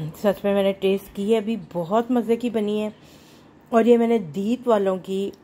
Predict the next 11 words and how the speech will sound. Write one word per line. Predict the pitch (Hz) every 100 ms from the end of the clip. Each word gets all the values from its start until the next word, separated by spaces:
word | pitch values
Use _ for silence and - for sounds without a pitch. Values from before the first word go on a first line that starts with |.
| - -
धुली | 185 208 185
हुई | 170 170
दाल | 165 156
यूज़ | 156 156 147
की | - 156
थी, | 160 214 - - -
आप | - 196
भी | 190
करके | 233 214 196 208
देखें। | 196 - 240 247 - _ _
मैं | 202